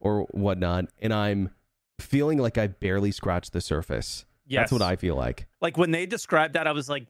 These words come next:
Speaker 2: "Bullshit, this is marketing fucking trash or whatever." And then they're, they weren't lying. Like, the,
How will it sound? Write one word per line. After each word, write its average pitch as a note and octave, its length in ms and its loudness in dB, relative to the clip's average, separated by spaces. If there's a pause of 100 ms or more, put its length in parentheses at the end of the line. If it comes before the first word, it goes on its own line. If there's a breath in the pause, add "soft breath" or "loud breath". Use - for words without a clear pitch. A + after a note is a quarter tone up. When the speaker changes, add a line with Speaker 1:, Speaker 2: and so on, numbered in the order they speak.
Speaker 2:
"Bullshit, D3 680 -2
this D3+ 180 -2
is D3 120 -12
marketing C3 560 2
fucking - 400 -4
trash A2 560 0
or A#2+ 80 -4
whatever." A#2 400 2 (260 loud breath)
And E3+ 180 0
then D3+ 380 -2 (640 soft breath)
they're, C#3+ 480 2
they C#3+ 240 -2
weren't B2 540 0
lying. A2 420 -2 (220)
Like, D3 280 -2
the, C3+ 520 -2